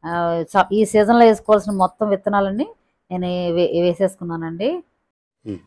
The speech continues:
Speaker 1: ఈ టైర్లో నేను గోరుచిక్కుడు వేస్తున్నానండి. ఇగో ఇట్లాగా వేలుతో ఇలాగా కన్నం పెట్టుకుంటే ఇలాగా ఇలా హోల్స్ పెట్టుకున్నాం అనుకోండి, ఈ హోల్స్లో ఒక్కొక్క గింజ వేసుకోవచ్చు అనమాట. అలా వేసుకుంటే చక్కగా మనకి బాగుంటది.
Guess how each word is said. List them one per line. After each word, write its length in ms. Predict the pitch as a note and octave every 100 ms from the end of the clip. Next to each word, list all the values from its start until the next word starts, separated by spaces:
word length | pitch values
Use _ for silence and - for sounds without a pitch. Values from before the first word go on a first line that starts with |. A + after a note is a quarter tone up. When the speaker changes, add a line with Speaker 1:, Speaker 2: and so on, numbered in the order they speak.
| _ _ -
Speaker 1:
ఈ 80 | A#3
టైర్లో 460 | A3+ A3+ B3+ C#4+
నేను 200 | F#4 D4
గోరుచిక్కుడు 440 | A3 A#3+ B3 C#4+ B3
వేస్తున్నానండి. 640 | A#3 A#3+ A3 G#3 C#4+ A4+ - - -
ఇగో 140 | G#3+
ఇట్లాగా 340 | A#3+ A#3 A#3 C4
వేలుతో 480 | B3 B3 C#4 D#4 D4+
ఇలాగా 320 | C4 B3 C#4+
కన్నం 380 | D4 A#3 B3 B3
పెట్టుకుంటే 480 | A3 - A3 C4
ఇలాగా 380 | C#4+ A#3 B3+ A#4 - _ _
ఇలా 160 | G#3+ A3
హోల్స్ 340 | G#3+ B3+ C4
పెట్టుకున్నాం 340 | B3 - A#3 A3
అనుకోండి, 500 | F3 G3 F#3+ C#4 F#4 _ - -
ఈ 140 | B3+
హోల్స్లో 440 | A3+ A#3+ C4 C#4 D#4+
ఒక్కొక్క 460 | F#4+ C4 B3+ -
గింజ 300 | B3+ A3+ A#3
వేసుకోవచ్చు 580 | D4 E4 B3 - G#3+ -
అనమాట. 200 | F3+ E3+ F3 - _ _ _ _ _ _ _ _
అలా 180 | - G#3+
వేసుకుంటే 500 | A3+ A#3 A#3 C4 B3+
చక్కగా 340 | E4 B3+ A#3+ D4+
మనకి 440 | A#3 G#3 F4 A4 F#3
బాగుంటది. 480 | G3+ F#3+ F3 D#3